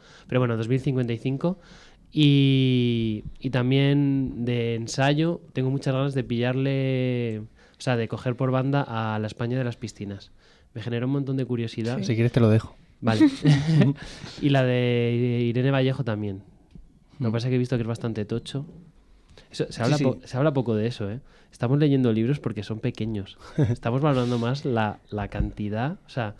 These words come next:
Speaker 1: y lo he hablado con varios amigos, que elegimos antes un libro que sea pequeño porque nos va a llevar menos tiempo que un libro grande, tocho, que decimos, "Hostia, es que entonces me voy a leer menos libros en ma-, en"
Speaker 3: A mí me pasa, me pasa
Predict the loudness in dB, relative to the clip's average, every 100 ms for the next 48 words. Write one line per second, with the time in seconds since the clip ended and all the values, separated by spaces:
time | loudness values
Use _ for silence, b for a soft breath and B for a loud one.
0 | b b b b b 0 4 6 6 6
1 | 4 0 -2 0 0 0 -2 -4 -2 -2
2 | -2 -2 -4 -4 -4 -2 0 0 -2 -2
3 | -4 -4 -4 -4 -4 -6 -8 -8 -6 -6
4 | -6 -6 -4 -2 -2 -2 -4 -6 -6 -4
5 | -4 -6 b b b b b -20 _ -4
6 | -2 0 -2 -2 -2 0 0 2 2 0
7 | 0 -2 -2 -2 -2 -4 -6 -6 -6 -6
8 | -4 -6 -6 -10 -14 -12 -8 -6 -6 -6
9 | -8 -10 -8 -6 -6 -4 -4 -4 -4 -4
10 | -4 -2 -2 -2 -6 -10 -8 -8 -8 -6
11 | -2 0 2 2 2 0 0 0 0 0
12 | 0 0